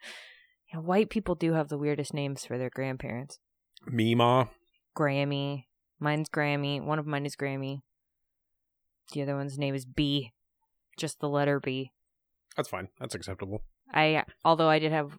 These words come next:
Speaker 1: uh, a friend one time who, um, she insisted that her, her grandkids call her Glamma.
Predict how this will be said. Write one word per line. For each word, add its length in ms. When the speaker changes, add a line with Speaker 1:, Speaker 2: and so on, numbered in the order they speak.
Speaker 1:
uh, 300
a 80
friend 280
one 140
time 240
who, 140
um, 400
she 240
insisted 540
that 120
her, 300
her 140
grandkids 460
call 160
her 120
Glamma. 800